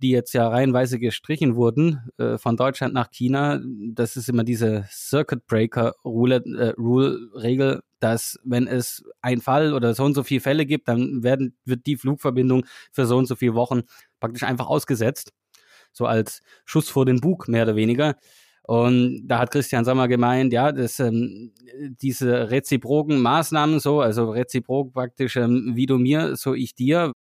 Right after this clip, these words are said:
so hat eben Deutschland sozusagen auch dann im gleichen Maße Flüge von chinesischen Unternehmen auch unterbunden,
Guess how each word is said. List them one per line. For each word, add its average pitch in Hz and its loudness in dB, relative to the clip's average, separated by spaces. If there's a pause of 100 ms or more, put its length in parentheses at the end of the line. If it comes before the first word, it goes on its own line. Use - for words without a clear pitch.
(100)
so 123 -2
hat 147 -2
eben 147 -2 (240)
Deutschland 135 2
sozusagen 135 -2
auch 139 0 (240)
dann 127 2
im 135 -4
gleichen 147 0
Maße 131 0 (100)
Flüge 147 0
von 117 0
chinesischen 127 2
Unternehmen 113 2 (380)
auch 165 0 (260)
unterbunden, 170 2